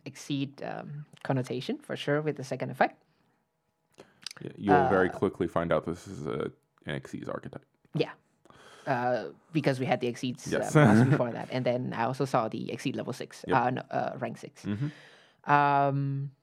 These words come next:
Speaker 1: first effect is pretty nice, uh, with, uh,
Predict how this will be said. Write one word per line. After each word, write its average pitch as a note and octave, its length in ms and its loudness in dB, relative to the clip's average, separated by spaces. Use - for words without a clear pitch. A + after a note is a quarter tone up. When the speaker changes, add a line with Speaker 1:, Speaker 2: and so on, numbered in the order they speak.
Speaker 1:
first B3+ 240 10
effect D#3+ 320 4
is C3 420 -4
pretty A#4+ 240 6
nice, - 480 0
uh, C#3+ 260 4
with, D3 240 2
uh, B2+ 460 2